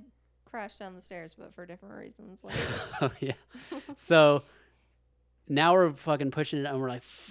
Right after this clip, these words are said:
Speaker 2: and it, something's catching, and I can't quite get it. And then finally I'm pushing, and I go, and of course it's, I'm, I'm telling Morgan, like, "You gotta be the director here. Like, you're telling me one, two, three, push. You're saying go, and then when you say go, I'm just pushing. That's, that's the deal here. Like, you tell me when you're ready,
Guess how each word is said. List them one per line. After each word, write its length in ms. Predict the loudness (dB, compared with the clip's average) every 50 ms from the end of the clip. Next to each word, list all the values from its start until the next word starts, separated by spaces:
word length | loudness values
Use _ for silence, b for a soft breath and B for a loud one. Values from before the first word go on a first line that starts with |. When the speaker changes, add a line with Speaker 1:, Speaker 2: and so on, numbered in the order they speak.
| -10 -10 -10 -10 -10 -10 -8
Speaker 2:
and 100 | -8 -6
it, 180 | -6 -8 -8 -4
something's 340 | 0 2 2 4 4 0 0
catching, 440 | 0 0 0 0 0 -2 -4 -2 -2
and 100 | -4 -4
I 100 | -6 -6
can't 260 | -6 -4 -4 -4 -2
quite 220 | -2 -2 -2 -2 -2
get 140 | -4 -4
it. 200 | -4 -4 -6 -10 b b b b b b b -12
And 100 | -8 -6
then 100 | -6 -4
finally 320 | -2 0 0 0 0 -2 -2
I'm 100 | -4 -2
pushing, 480 | -2 -2 -2 -2 -2 -4 -4 -4 -6 -8 b b b b b b b b
and 120 | -8 -8
I 100 | -6 -4
go, 240 | 0 2 2 2 2
and 240 | 0 -2 -2 -2 -2
of 180 | -4 -6 -10 -14 -10
course 320 | -4 0 0 0 0 -2
it's, 180 | -6 -6 -8 -8 -6
I'm, 340 | -4 -4 -2 -4 -6 -8 -12 _ _ _ _ _ -10
I'm 80 | -4 2
telling 220 | 4 4 4 4
Morgan, 260 | 4 2 2 0 0 -2
like, 160 | -4 -6 -8
"You 180 | -8 -4 0
gotta 140 | 2 2 2 2
be 80 | 0
the 80 | -2 -2
director 380 | 0 2 2 2 0 0 -4 -4
here. 280 | -4 -2 -2 -4 -4
Like, 280 | -4 -6 -6 -8 -8 -12 -20 _ -18
you're 280 | -12 -6 -2 -2 -2 0
telling 340 | -2 -2 -2 -2 -2 -2 0
me 300 | 0 0 0 -2 -2 -6 -8 -6
one, 200 | -4 -4 -4 -4
two, 120 | -4 -6
three, 160 | -6 -6 -8
push. 480 | -6 -4 -2 -2 -2 -2 -4 -8 -14 -16 _ _
You're 140 | -12 -10 -10
saying 260 | -8 -8 -8 -6 -6 -4
go, 320 | -2 -2 0 0 0 -2
and 120 | -4 -4
then 100 | -4 -2
when 120 | -2 0 0
you 80 | 0
say 180 | 0 0 -2 0
go, 200 | 2 2 2 2
I'm 140 | 2 0 -2
just 160 | -4 -6 -6
pushing. 380 | -4 -4 -4 -4 -4 -10 -12 -10
That's, 260 | -8 -8 -8 -8 -10
that's 240 | -8 -8 -8 -8 -8
the 100 | -8 -6
deal 200 | -4 -4 -4 -4
here. 200 | -4 -6 -6 -6
Like, 160 | -8 -8 -8
you 160 | -8 -8 -8
tell 240 | -4 -2 -2 0 0
me 120 | 0 -2 -2
when 240 | 0 -2 -2 -2 0
you're 120 | 0 0
ready, 400 | 0 0 0 -2 -2 -6 -10 -12